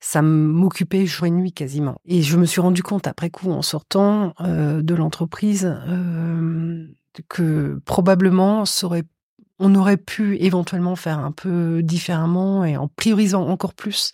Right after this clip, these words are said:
en ayant des choix encore plus radicaux. Ça, j'ai appris, euh, chez Criteo aussi au, au contact de Jean-Baptiste Trudel. Lui, il fait des réunions de max une demi-heure, hein.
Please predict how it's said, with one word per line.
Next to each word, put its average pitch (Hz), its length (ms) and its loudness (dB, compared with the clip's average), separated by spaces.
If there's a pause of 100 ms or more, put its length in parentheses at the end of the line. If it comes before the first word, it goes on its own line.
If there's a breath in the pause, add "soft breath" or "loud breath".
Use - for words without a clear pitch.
en 175 240 2
ayant 180 160 2
des 165 100 2
choix 196 200 -4
encore 196 200 -4
plus - 140 -10
radicaux. 190 580 -2
Ça, 185 220 2
j'ai 175 120 0
appris, 180 440 -2
euh, 156 220 2
chez 190 220 -4
Criteo 185 680 2
aussi 180 480 0
au, 147 240 2 (460)
au 185 100 -2
contact 175 320 -2
de 156 80 0
Jean-Baptiste 151 480 -4
Trudel. 196 500 2 (200)
Lui, 170 180 0
il 196 40 4
fait - 120 -4
des 156 140 2
réunions 180 260 2
de 160 80 2
max 165 440 0
une 180 60 0
demi-heure, 160 460 0
hein. 156 160 -6